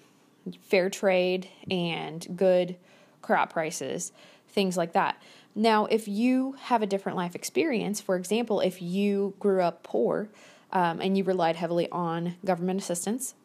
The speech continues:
you might have a worldview that leads you to think that, um, government subsidies and things like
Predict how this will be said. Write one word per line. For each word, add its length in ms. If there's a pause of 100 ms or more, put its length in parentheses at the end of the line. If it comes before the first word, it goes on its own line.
(920)
you 120
might 180
have 180
a 40
worldview 600
that 180
leads 320
you 140
to 200
think 360
that, 560 (160)
um, 400 (1500)
government 460
subsidies 640
and 200
things 280
like 240